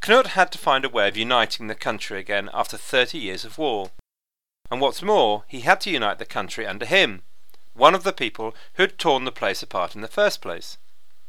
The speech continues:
So far, the English had known him and his father as vicious invaders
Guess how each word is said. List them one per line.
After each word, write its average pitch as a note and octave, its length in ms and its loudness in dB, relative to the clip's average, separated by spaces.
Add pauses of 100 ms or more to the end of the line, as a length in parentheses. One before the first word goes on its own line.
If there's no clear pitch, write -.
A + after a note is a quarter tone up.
(600)
So G3+ 240 8
far, A2 320 6 (240)
the C#3 100 10
English F3+ 320 8
had A#2+ 100 -2
known D#3 280 6
him A2+ 340 2
and G#2+ 180 -4
his F3+ 160 -4
father G2+ 440 4 (200)
as G2+ 140 -4
vicious - 480 2
invaders G2+ 560 -2